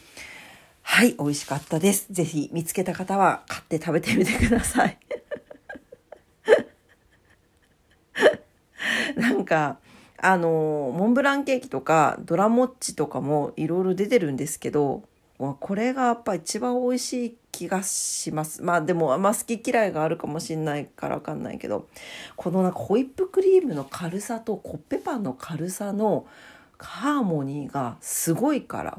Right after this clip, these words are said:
本当にね、もう一瞬でなくなるよ。ね。しかもあんこ入れちゃったから、今回はね。はい。というわけで、ぜひ、あの、召し上がってみてください。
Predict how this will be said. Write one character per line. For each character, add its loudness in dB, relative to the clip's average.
本 -2
当 -6
に 2
ね、 2
も 0
う 0
一 -4
瞬 2
で 4
な 2
く -4
な 0
る -2
よ。 -2
ね。 -2
し -12
か 2
も 2
あ 4
ん 2
こ 0
入 -2
れ 0
ち -8
ゃ -4
っ -18
た -6
か -10
ら、 -4
今 -10
回 -10
は -10
ね。 -6
は -6
い。 -8
と -10
い -2
う -
わ -4
け -10
で、 -16
ぜ -8
ひ、 -10
あ -12
の、 -6
召 -4
し -6
上 -2
が -4
っ -6
て -8
み -6
て -4
く -6
だ -10
さ -6
い。 -12